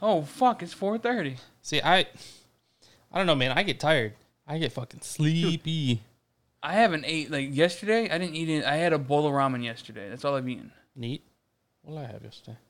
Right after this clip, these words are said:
Speaker 2: I had Chinese food yesterday.
Speaker 1: Yeah, I've had a, I had a bowl of ramen. That was it.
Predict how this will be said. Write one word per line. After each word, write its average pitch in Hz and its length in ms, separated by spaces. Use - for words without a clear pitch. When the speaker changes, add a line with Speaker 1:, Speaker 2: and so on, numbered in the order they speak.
Speaker 2:
I 135 80
had 135 100
Chinese 123 300
food 113 140
yesterday. - 340
Speaker 1:
Yeah, - 120
I've 151 200
had 190 140
a, 147 180
I 147 40
had 170 120
a 160 80
bowl 151 440
of 147 100
ramen. 123 500
That 135 140
was 147 240
it. 143 300